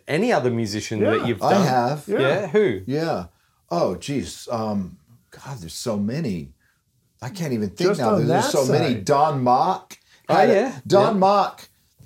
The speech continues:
Speaker 3: when I was a student at M I, Don Mock put out a video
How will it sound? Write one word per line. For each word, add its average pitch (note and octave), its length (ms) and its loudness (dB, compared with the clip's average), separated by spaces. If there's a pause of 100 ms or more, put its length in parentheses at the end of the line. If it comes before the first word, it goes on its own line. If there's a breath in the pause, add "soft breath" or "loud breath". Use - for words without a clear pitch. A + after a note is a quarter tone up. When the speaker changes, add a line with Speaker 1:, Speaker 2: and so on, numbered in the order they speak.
Speaker 3:
when C#3+ 200 0
I F#3+ 120 4
was A3+ 160 4
a G3 40 0
student E3+ 440 0
at C#3 40 2
M B2+ 120 0
I, A2 240 2
Don C#3+ 320 2
Mock C#3+ 240 2
put B2+ 160 -2
out A#2 160 2
a - 20 -4
video F#2 640 0